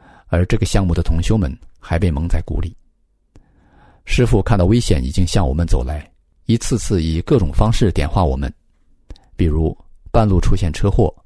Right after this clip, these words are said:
真相设备从高处掉下来，险些砸伤同修。同修出现很大间隔等等，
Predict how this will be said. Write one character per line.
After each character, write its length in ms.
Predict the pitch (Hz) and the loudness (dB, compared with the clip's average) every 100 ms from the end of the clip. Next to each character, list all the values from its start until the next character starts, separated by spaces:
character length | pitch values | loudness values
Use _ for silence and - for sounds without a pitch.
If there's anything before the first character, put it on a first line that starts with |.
| _ _ - _ - | _ _ -20 _ -8
真 140 | - 117 | 0 2
相 160 | 113 | 2
设 180 | 95 139 | 2 2
备 160 | 90 76 | 2 0
从 220 | - 92 | 0 0
高 160 | 107 113 | 2 2
处 180 | 90 | 2
掉 200 | 82 117 | 2 0
下 120 | 90 71 | 0 0
来， 220 | 78 82 | -2 -4
险 220 | - 80 | -4 -2
些 100 | 78 101 | 0 0
砸 180 | - | 0
伤 220 | 90 90 87 | 0 0 0
同 180 | 73 | 0
修。 260 | 73 80 85 - _ - - - - - - | 0 0 0 -6 _ -20 -20 -20 -20 -20 0
同 120 | - 127 | 4 6
修 240 | 143 139 | 6 4
出 180 | - - | 6 4
现 180 | 110 101 | 6 2
很 200 | - 80 | 0 0
大 120 | 101 | 0
间 220 | 95 95 | 2 0
隔 180 | 76 78 | 0 0
等 140 | 78 87 | 0 -2
等， 160 | 78 | -2